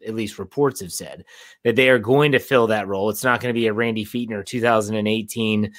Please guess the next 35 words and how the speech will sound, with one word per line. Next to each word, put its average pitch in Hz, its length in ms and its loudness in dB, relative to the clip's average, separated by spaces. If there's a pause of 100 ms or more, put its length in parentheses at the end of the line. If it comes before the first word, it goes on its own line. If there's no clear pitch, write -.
(200)
where 117 200 4
he 123 200 4
was 117 160 2
hired 117 340 4
as 101 200 2
the 104 140 0
offensive 113 400 2
coordinator, 120 480 2
and 147 300 2
you're 131 120 6
also 120 240 2
gonna 117 160 2
absorb 110 340 2
the 113 80 0
duties 107 340 0
of 101 60 -6
the 98 60 -8
quarterback's 95 480 -4
coach. - 200 -14
Supposedly, 131 600 2
they're 113 200 6
bringing 131 420 0
in 113 360 0 (420)
a 127 120 4
quarterback's 127 540 2
coach. 113 300 2
It's 104 140 -10
not 120 180 0
gonna 123 80 -6
be 117 140 -2
Matt 113 240 -2
Canada 110 360 -4
to 87 120 -12
do 120 160 4
that. 92 240 0